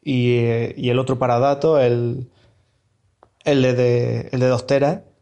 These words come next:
la verdad es que el ordenador funciona genial. Funciona estupendamente y, y se nota que con los ocho gigas de ram funciona todo un poco más fluido. Con las tareas que yo suelo hacer no he visto que, aunque lo estoy, lo voy a estar observando unos días,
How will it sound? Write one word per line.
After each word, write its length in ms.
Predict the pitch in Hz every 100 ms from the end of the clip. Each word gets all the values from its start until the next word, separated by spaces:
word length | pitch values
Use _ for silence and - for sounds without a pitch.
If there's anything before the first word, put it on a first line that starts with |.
| _ _
la 80 | 127
verdad 120 | 120
es 60 | 120
que 60 |
el 40 | 135
ordenador 380 | 113 113 113 117
funciona 640 | 123 113 120 120 127 127
genial. 400 | 120 104 107 107 - _ - _ _ - _
Funciona 420 | - 107 123 123
estupendamente 1000 | 127 123 123 117 110 123 127 135 143 139
y, 360 | 123 117 127 -
y 60 |
se 140 | 120 110
nota 260 | 123 123 127
que 340 | 123 117 113
con 140 | -
los 100 | 120
ocho 160 | 127 131
gigas 200 | 131 127
de 100 | 120
ram 260 | 123 131 123
funciona 280 | 123 120
todo 140 | 117 120
un 80 | 117
poco 160 | 117
más 140 | 117 110
fluido. 540 | 120 139 151 170 214 - _ _ _ _ _ _ _
Con 600 | - 139 131 131 127 131
las 140 | 123 120
tareas 220 | 127 139
que 100 | 147
yo 80 | 139
suelo 180 | 143
hacer 260 | 127 131 143
no 120 | 131
he 40 | 135
visto 360 | 131 - 135
que, 300 | 131 127 127
aunque 220 | 117 117
lo 60 | 120
estoy, 320 | 113 135 127
lo 100 | 120
voy 80 | 123
a 40 |
estar 160 | 127 127
observando 380 | 123 123 120 123
unos 160 | 117
días, 260 | 127 127 107